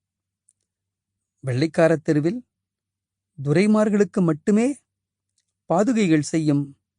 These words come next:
மாடன் சிரத்தையோடும்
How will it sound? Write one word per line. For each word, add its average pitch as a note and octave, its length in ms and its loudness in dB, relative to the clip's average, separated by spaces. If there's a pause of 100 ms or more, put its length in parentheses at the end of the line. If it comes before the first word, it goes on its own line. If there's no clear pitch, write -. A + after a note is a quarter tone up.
(500)
மாடன் D#3 560 0 (840)
சிரத்தையோடும் G3+ 880 2